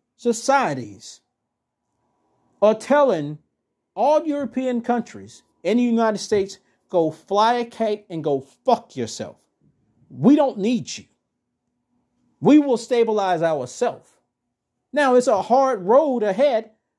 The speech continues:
but just like America, they have to find their footing. They have earned that right after being oppressed by the French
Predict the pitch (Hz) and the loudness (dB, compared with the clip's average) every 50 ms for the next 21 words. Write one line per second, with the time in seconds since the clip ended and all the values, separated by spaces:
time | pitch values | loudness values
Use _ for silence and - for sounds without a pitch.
0 | _ _ 190 190 160 135 226 262 - 262 247 233 - 240 220 254 302 311 277 214 | _ _ -8 -8 -4 -4 -4 -2 -2 -2 -2 -2 -2 -2 -2 0 0 0 0 0
1 | - - 165 165 165 - _ _ - 233 285 294 254 262 254 254 226 220 - - | 0 -4 -4 -6 -6 -12 _ _ -6 -4 -2 0 0 -2 -2 -2 -6 -6 -4 -2
2 | 247 240 226 214 202 196 180 - - - 277 254 - 113 - - _ _ _ _ | -2 0 0 0 0 -2 -2 -4 -6 -2 -2 0 0 -2 -8 -20 _ _ _ _
3 | _ _ _ _ _ _ _ _ _ _ _ _ _ _ _ - 254 320 277 220 | _ _ _ _ _ _ _ _ _ _ _ _ _ _ _ 2 2 2 4 2
4 | 254 277 277 262 240 247 - _ _ _ - 214 254 277 277 269 240 190 190 185 | 2 2 2 0 0 -4 -10 _ _ _ -6 -2 -2 0 0 0 -2 -2 -2 -2
5 | 170 131 135 135 180 202 170 - - _ - - _ _ _ _ _ _ _ _ | -2 -4 -4 -4 -4 -4 -6 -8 -14 _ -20 -20 _ _ _ _ _ _ _ _
6 | _ - 214 214 208 214 208 156 143 226 233 226 202 - 175 170 165 - - - | _ -4 -4 -2 0 0 -2 0 2 2 2 2 0 0 0 0 0 -2 0 2
7 | 247 226 160 123 - - - _ _ _ _ _ _ _ _ _ _ 135 117 - | 2 2 2 0 -8 -16 -20 _ _ _ _ _ _ _ _ _ _ -2 2 4
8 | 240 240 196 123 113 - - _ _ _ _ _ 170 165 160 - - 262 240 165 | 4 4 2 0 -4 -12 -20 _ _ _ _ _ -10 -10 -10 -8 -6 -6 -6 -6
9 | 143 - - - - _ | -8 -12 -20 -20 -20 _